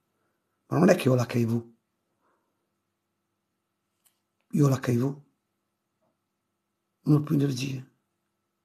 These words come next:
Gli abbonamenti, ragazzi, vedete questa stella, che, che, che è come una stella cometa? Dovete cliccarci sopra, perché se io vi porto la diva del tubo qui con me,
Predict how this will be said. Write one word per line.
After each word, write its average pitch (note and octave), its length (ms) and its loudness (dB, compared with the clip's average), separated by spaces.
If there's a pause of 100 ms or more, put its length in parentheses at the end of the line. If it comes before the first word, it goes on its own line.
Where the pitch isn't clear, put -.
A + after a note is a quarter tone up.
(1700)
Gli C#3 180 6
abbonamenti, D3+ 880 6
ragazzi, D3 480 4
vedete F3 240 2
questa D#3 240 0
stella, C3 460 4
che, - 240 -10
che, - 260 -4
che - 140 -4
è - 20 -6
come D3 200 0
una C#3+ 100 4
stella D3+ 240 2
cometa? C3 520 2 (520)
Dovete D#3 260 6
cliccarci D3 540 0
sopra, C3+ 440 2 (440)
perché C#3+ 260 -2
se - 160 2
io G#3+ 80 10
vi E3+ 140 4
porto D#3+ 320 4
la D#3 80 0
diva E3 160 0
del C#3 180 4
tubo C3+ 600 0
qui D3+ 160 4
con C#3 200 4
me, B2+ 360 0